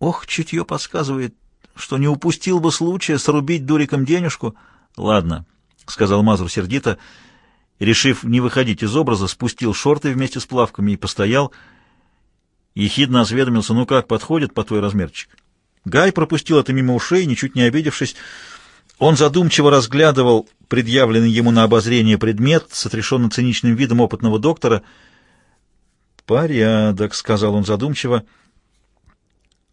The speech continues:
«Ладно, держи бабки и можешь одеваться.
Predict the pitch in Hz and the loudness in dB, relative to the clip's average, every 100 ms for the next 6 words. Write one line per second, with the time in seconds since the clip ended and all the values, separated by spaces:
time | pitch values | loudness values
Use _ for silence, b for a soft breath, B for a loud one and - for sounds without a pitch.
0 | _ _ - 120 131 131 101 98 90 113 | _ _ -4 0 4 4 2 0 0 -2
1 | 104 113 98 165 - 110 101 117 113 104 | 0 0 2 2 0 -2 0 0 0 -2
2 | 113 101 - - | 0 0 -2 -14